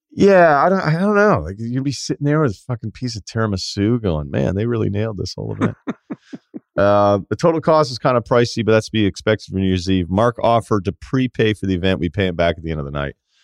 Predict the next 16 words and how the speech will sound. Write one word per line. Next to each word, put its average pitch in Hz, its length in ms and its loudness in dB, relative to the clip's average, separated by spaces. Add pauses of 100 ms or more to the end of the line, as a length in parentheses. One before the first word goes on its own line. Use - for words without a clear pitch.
(320)
Mark 131 240 2
also 139 320 2
invited 113 320 2
another 98 300 2
friend. 90 500 0 (160)
Um, 73 500 0 (840)
<sighs> - 480 -20
I, - 460 -20 (360)
I, 113 180 2 (640)
I 104 60 2
hope 156 160 4
these 120 180 2
names 104 360 2
are 73 60 -6
changed 87 600 -2
here. 69 320 -10